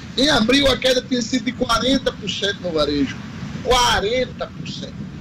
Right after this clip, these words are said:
Em maio foi menor, mas já foi de trinta. Ok, tem aí uma recuperação de dez pontos, mas ainda é uma queda muito forte, né? Então, são sinalizadores, é verdade, e a gente tá,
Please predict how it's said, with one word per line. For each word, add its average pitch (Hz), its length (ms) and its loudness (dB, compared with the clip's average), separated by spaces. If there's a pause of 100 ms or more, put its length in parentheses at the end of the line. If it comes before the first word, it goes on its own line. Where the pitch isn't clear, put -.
(280)
Em 330 180 0
maio 220 320 2
foi 269 200 2
menor, 247 360 0
mas 247 140 -4
já 302 120 4
foi 294 180 -2
de 320 100 4
trinta. 302 580 0 (380)
Ok, 254 560 2
tem 190 160 -8
aí 196 160 -8
uma 214 120 -2
recuperação 202 560 -4
de 202 100 -8
dez 208 240 0
pontos, 269 420 0 (480)
mas 285 320 4
ainda 254 440 4
é - 20 6
uma 269 180 2
queda 233 320 0
muito 226 220 -4
forte, - 580 0 (300)
né? 190 200 4
Então, 208 260 2 (340)
são 381 340 0
sinalizadores, 196 960 2
é 170 80 6
verdade, 160 540 0
e - 20 4
a 190 60 4
gente 208 220 2
tá, 196 140 0